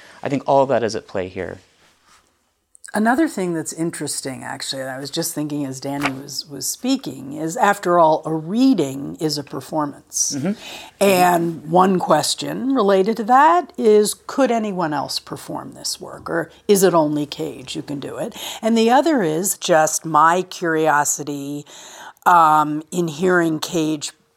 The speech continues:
Speaker 2: perform slash read this multiple times.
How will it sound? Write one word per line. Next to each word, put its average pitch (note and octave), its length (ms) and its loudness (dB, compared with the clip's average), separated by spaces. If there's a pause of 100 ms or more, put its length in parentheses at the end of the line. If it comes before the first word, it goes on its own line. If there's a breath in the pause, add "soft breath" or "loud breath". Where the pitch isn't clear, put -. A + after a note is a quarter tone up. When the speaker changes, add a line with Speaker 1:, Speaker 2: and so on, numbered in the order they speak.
(140)
Speaker 2:
perform D3+ 640 -4
slash C#3+ 500 0
read D3+ 380 -8
this C#3+ 340 -4
multiple C#3+ 520 -10
times. - 640 -10